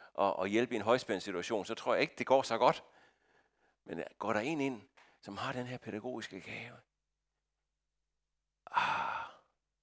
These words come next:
tålmodighed. Vi finder ud af det sammen, og alle de der vidunderlige ting, som de kan gøre. Så får de situationen ned, og vi kan gå videre sammen i fred.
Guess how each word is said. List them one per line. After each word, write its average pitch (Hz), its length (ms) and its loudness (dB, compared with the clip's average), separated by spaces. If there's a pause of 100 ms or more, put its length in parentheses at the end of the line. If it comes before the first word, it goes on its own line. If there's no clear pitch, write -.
(720)
tålmodighed. 95 880 -10 (960)
Vi - 80 -18
finder 98 260 -8
ud 101 160 -6
af 95 180 0
det 92 120 -4
sammen, 95 560 -4 (540)
og 90 120 -4
alle 101 120 4
de 101 140 0
der 95 280 4
vidunderlige 92 580 -4
ting, 104 240 -6
som 82 140 -14
de 76 80 -16
kan 80 140 -8
gøre. 78 300 -12 (1160)
Så - 160 -8
får 98 140 -8
de 87 100 -8
situationen 90 640 -10
ned, 85 160 -6 (1000)
og 78 160 -14
vi 80 40 -12
kan 82 120 -10
gå 85 120 -10
videre 80 260 -10
sammen - 380 -14 (540)
i - 80 -20
fred. - 260 -16